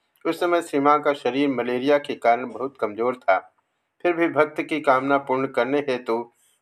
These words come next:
वे कलकत्ता जाने को सहमत हो गई। उसके अनुसार सारी व्यवस्था की गई। श्री माँ यथा समय विष्णुपुर के रास्ते कलकत्ते के लिए रवाना हुई। उनके साथ चली पगली मामी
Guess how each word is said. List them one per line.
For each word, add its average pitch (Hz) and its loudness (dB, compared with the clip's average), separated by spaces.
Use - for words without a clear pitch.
वे 156 0
कलकत्ता 131 2
जाने 120 -2
को 127 -6
सहमत - -2
हो 98 0
गई। 90 -4
उसके 156 0
अनुसार 165 6
सारी 151 4
व्यवस्था 127 2
की 143 -4
गई। 147 0
श्री 160 2
माँ 165 6
यथा 147 4
समय 143 -2
विष्णुपुर 147 -2
के 135 -4
रास्ते 120 2
कलकत्ते 120 -2
के 139 -4
लिए 110 -2
रवाना 110 2
हुई। 98 -6
उनके 160 0
साथ 139 2
चली 135 0
पगली 135 0
मामी 127 0